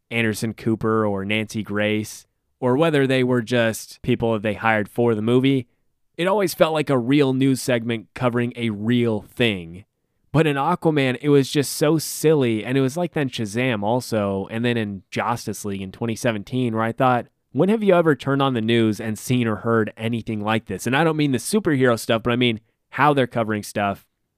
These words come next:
But, like, Doctor Shin in the first movie is on every news channel talking about Atlantis, and all of his co-hosts are like, "There you go again with your insane Atlantis theory. This guy's crazy. He got fired." And it's just really on-the-nose dialogue that's just also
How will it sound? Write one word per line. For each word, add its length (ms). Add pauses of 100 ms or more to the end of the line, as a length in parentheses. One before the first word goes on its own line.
(120)
But, 120
like, 240
Doctor 360
Shin 360
in 80
the 80
first 320
movie 260
is 140
on 160
every 260
news 280
channel 360
talking 360
about 180
Atlantis, 800
and 320
all 140
of 60
his 120
co-hosts 480
are 40
like, 160
"There 140
you 160
go 200
again 280
with 140
your 180
insane 600
Atlantis 760
theory. 640 (100)
This 240
guy's 320
crazy. 640
He 160
got 360
fired." 680
And 100
it's 140
just 200
really 380
on-the-nose 640
dialogue 580
that's 240
just 260
also 640